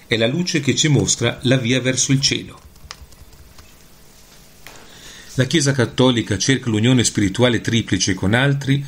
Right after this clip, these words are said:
perché solo questo può condurli al loro bene spirituale, cioè la vita eterna.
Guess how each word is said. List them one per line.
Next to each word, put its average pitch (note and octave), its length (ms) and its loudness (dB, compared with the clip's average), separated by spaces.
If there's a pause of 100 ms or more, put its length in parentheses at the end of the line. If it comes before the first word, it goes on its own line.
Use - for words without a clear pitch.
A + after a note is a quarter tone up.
(220)
perché C3 300 0
solo D3+ 300 2
questo A#2 340 0
può G2 140 -4
condurli A2 680 0 (200)
al G#2 180 0
loro B2+ 240 2
bene A2 240 2
spirituale, F2+ 800 -2 (260)
cioè G2+ 400 2 (220)
la G2+ 160 0
vita G2+ 240 -2
eterna. E2+ 520 -8